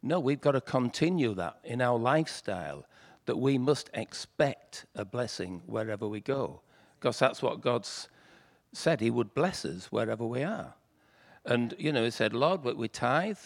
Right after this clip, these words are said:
we offer our money," you know, as Charlene was saying, you know, we should expect a blessing because we're obedient to God.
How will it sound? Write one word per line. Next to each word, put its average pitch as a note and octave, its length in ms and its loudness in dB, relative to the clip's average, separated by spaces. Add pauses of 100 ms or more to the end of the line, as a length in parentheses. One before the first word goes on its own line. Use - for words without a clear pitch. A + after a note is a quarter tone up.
we F#2 160 -10
offer B2 280 -2
our C3+ 140 4
money," D3 220 0
you F3 140 -6
know, D#3 300 2 (360)
as A2+ 140 0
Charlene C3 400 2
was C3+ 120 -4
saying, F3 440 -6
you D#3+ 120 -4
know, C3 200 -2
we - 220 -4
should C3+ 220 -2
expect - 760 -2
a B2+ 100 -2
blessing G2+ 560 -6 (420)
because B2 360 -2
we're B2+ 140 2
obedient G2+ 520 -4
to G#2+ 100 -8
God. F3+ 380 -8